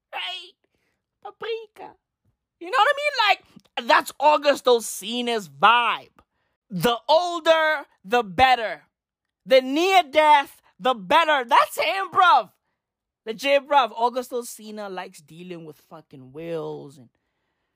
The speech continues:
inheritance and all that shit. You know, that's his thing.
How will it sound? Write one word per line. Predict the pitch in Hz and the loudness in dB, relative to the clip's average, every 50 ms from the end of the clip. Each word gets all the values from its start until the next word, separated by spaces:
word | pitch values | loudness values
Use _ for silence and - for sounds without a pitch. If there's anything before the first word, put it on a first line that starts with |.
| _ _ _ | _ _ _
inheritance | - 120 127 123 156 165 156 156 156 156 - 170 151 143 143 143 - | -20 -20 -16 -12 -8 -6 -6 -6 -8 _ -14 -16 -16 -16 -18 -20 -20
and | - 131 | -18 -18
all | 127 127 | -18 -18
that | 127 113 120 143 | -18 -20 -20 -20
shit. | - - - _ - _ _ _ _ _ _ _ _ _ _ _ - | -20 -20 -20 _ -20 _ _ _ _ _ _ _ _ _ _ _ -18
You | 120 120 | -14 -12
know, | 135 143 | -10 -10
that's | 135 135 165 180 - | -8 -8 -10 -12 -12
his | 208 185 - | -16 -18 -18
thing. | _ - 139 110 104 | _ -18 -20 -20 -20